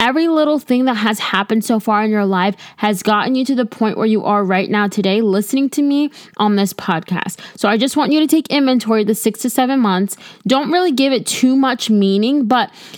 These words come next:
take inventory in the fact that, is this the way that you want your life to continue going?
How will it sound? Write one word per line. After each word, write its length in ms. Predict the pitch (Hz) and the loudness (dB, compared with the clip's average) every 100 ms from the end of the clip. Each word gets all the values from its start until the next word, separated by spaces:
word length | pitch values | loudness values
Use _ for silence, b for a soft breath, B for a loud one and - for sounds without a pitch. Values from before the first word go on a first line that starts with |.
| B | B
take 200 | 285 320 | -2 0
inventory 500 | - 302 320 311 311 | 0 0 2 0 0
in 60 | 277 | 0
the 100 | 262 | 0
fact 300 | 247 233 233 | 0 -2 0
that, 280 | 208 - - | -2 -2 -2
is 220 | 220 190 | 0 2
this 240 | 226 262 | 0 0
the 100 | - | 0
way 220 | 311 254 240 | 2 2 2
that 220 | 233 208 | 0 0
you 140 | 208 | 2
want 220 | 214 214 | 2 0
your 140 | 202 214 | 0 0
life 240 | 208 196 | 2 0
to 100 | 208 | 0
continue 540 | 214 202 - 202 202 208 | 2 2 2 2 2 2
going? 580 | 175 175 185 220 311 | 2 2 2 0 0